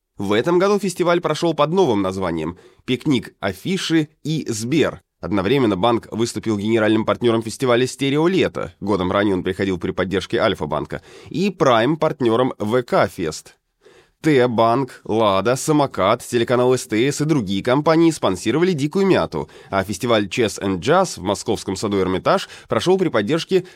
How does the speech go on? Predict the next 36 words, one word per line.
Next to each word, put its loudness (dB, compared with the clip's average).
контентной 0
платформы 0
"Дзен", 0
которая -2
с -6
двадцать -2
второго -2
года 2
принадлежит -2
компании -2
В 0
К. -6
"Я 2
была 2
на -2
пикнике -2
пять -2
раз. 0
После -4
того, 0
как -2
этот -2
фестиваль -2
купил -2
Сбер, 0
всё -4
стало 0
просто -4
ужасно. 0
Все 0
сцены 2
названы 0
именами 2
разных 2
сервисов -2
компании, 2